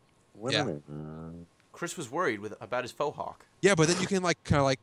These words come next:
Speaker 2: like, control their head and make, make them sort of, like, animate their face a little bit. I think that was just why.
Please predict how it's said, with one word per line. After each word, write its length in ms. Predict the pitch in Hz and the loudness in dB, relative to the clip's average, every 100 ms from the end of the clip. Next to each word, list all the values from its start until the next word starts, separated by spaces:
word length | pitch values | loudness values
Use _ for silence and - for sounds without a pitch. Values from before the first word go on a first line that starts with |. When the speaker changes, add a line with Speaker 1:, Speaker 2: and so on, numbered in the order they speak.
| - | -4
Speaker 2:
like, 260 | 139 135 - | 0 0 0
control 460 | 151 131 165 165 | -4 0 2 4
their 160 | 143 123 | 4 2
head 260 | 127 147 | 4 4
and 120 | 139 123 | 4 2
make, 160 | 139 - _ _ _ _ _ _ _ - - - - - - 143 | -2 -4 _ _ _ _ _ _ _ -20 -20 -20 -16 -14 -10 0
make 200 | 151 151 | 0 2
them 120 | 147 | 0
sort 260 | - 151 | 0 2
of, 180 | 135 123 | 2 2
like, 300 | 127 120 - - - _ _ _ _ - | 2 0 -4 -12 -16 _ _ _ _ -6
animate 320 | 127 123 117 | -2 0 0
their 120 | 113 | 0
face 280 | 110 120 117 | -2 -4 -4
a 40 | 127 | -4
little 100 | 127 | -4
bit. 80 | 151 | -2
I 80 | |
think 200 | 160 185 156 | 2 2 4
that 100 | 139 | 4
was 140 | 123 | 2
just 200 | 117 - _ _ _ _ _ 120 | 2 -4 _ _ _ _ _ -6
why. 380 | 113 107 104 | -6 -4 -6